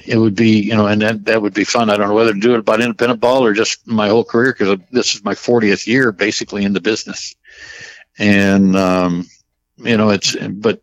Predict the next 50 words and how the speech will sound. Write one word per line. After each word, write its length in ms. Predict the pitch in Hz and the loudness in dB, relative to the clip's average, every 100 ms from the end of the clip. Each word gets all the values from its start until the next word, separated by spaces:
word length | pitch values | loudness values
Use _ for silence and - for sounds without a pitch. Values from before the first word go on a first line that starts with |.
| - | -12
my 240 | 104 - | -6 -2
whole 200 | 90 95 | 2 2
life, 320 | 104 127 - | 2 0 -2
'cause 180 | - 82 | -6 -4
my 100 | 107 | -2
dad 300 | 90 98 110 | -2 0 0
was 140 | 95 | -2
a 80 | 90 | -4
former 420 | 87 - 107 107 | -4 -4 -2 -2
major 220 | 101 104 95 | 0 -2 -2
league 160 | 107 | -6
player, 280 | - 110 113 | -2 0 2
my, 200 | 101 90 - - - - - | 0 -6 -8 -20 -18 -16 -6
and 100 | 92 | -4
a 40 | |
college 360 | - 110 110 - | -2 0 2 2
baseball 400 | 107 - - 107 | 0 0 -2 -2
coach. 320 | - 104 - | 0 -2 0
So 100 | 101 | -4
it's, 300 | 92 - 110 | -2 -6 -4
you 80 | 110 | -2
know, 120 | 92 | -2
baseball's 520 | 87 104 - 92 90 | -2 -4 -2 -4 -4
been 240 | - 107 107 | -2 -2 0
my 100 | 85 | 0
whole 200 | 90 87 | 0 0
life 240 | 113 117 | -2 -4
since 240 | - 82 | -6 -6
I 80 | 95 | -4
was 100 | 87 | -4
a 60 | 80 | -8
little 160 | 82 | -16
kid. 160 | - 110 | -4 -4
I 40 | |
started 280 | 85 90 85 | -2 -2 -2
being 140 | 87 82 | -2 -2
a 40 | |
bat 320 | - 101 - | -2 -4 -4
boy 160 | 85 80 | -6 -6
when 140 | 82 | -6
I 60 | 80 | -10
was 120 | 78 | -10
three 200 | - 98 | -6 -4
years 160 | 90 82 | -2 -2
old 260 | 117 117 | -2 -2
for 100 | - | -8
some 160 | - 98 | -12 -10
of 60 | |
his 180 | 78 85 | -12 -14
teams. 220 | - 113 | -14 -16